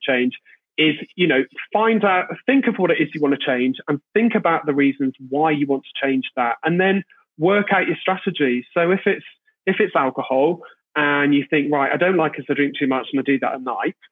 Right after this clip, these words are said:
you need to think of ways that you can then fill your night, achievable ways that are really, really realistic. Whether that's, you know, as soon as I feel like a drink, I'm gonna go for, I'm gonna make sure I keep myself busy. I'm gonna go for a walk maybe, um,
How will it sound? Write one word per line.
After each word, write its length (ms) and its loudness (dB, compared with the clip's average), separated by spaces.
you 180 2
need 180 2
to 80 -2
think 240 0
of 140 -2
ways 420 2
that 100 -6
you 140 0
can 180 -2
then 220 0
fill 120 2
your 160 2
night, 240 -2
achievable 720 2
ways 340 0
that 140 -2
are 60 2
really, 360 2
really 220 2
realistic. 600 -4
Whether 260 0
that's, 320 0
you 60 -2
know, 100 -2
as 160 -14
soon 140 2
as 120 2
I 40 -8
feel 180 -2
like 160 -2
a 60 -14
drink, 280 -4
I'm 100 -10
gonna 180 -2
go 180 -4
for, 200 0
I'm 80 -4
gonna 160 2
make 160 0
sure 160 2
I 60 0
keep 200 -4
myself 300 -4
busy. 300 0
I'm 100 -2
gonna 160 0
go 200 0
for 100 0
a 20 2
walk 400 0
maybe, 500 -2
um, 400 2